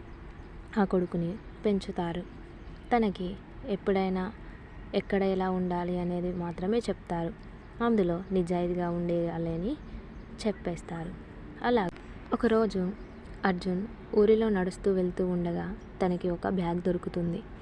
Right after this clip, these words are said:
ఆ బ్యాగ్ ఓపెన్ చేసి చూసేసరికి దాంట్లో చాలా డబ్బులు ఉంటాయి. ఇక అర్జున్ చాలా వెతకగా కానీ దాంట్లో ఎటువంటి ఆధారాలు ఉండవు.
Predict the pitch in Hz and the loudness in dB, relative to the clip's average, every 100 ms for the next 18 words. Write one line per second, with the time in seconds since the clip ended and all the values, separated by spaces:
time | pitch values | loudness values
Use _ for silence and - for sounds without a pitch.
0 | - - - - - 226 220 208 202 180 | -14 -14 -14 -2 2 6 6 4 2 2
1 | 175 214 - - - - - - 185 180 | 0 -4 -10 -12 -12 -10 -4 2 4 4
2 | 175 185 170 185 - 170 - 175 175 214 | 2 0 -2 -4 -4 -4 -4 -4 0 0
3 | 190 165 170 190 185 170 170 170 160 170 | 0 0 0 0 0 0 2 2 2 2
4 | 180 180 170 175 165 - - - - - | 2 2 0 -2 -2 -4 -8 -12 -12 -12
5 | - - 247 190 175 - - - 202 185 | -2 0 2 2 0 -6 -12 0 0 2
6 | 180 175 190 185 208 202 190 196 185 185 | 0 2 2 2 4 2 0 0 2 2
7 | 190 185 170 165 220 - - - - - | 0 0 2 0 -2 -6 -12 -12 -10 2
8 | 190 175 165 165 170 - - - 180 175 | 4 4 0 -4 -4 -4 -2 2 2 2
9 | 170 175 170 175 175 175 170 233 208 180 | 2 0 2 2 2 2 4 4 4 4
10 | 170 | 2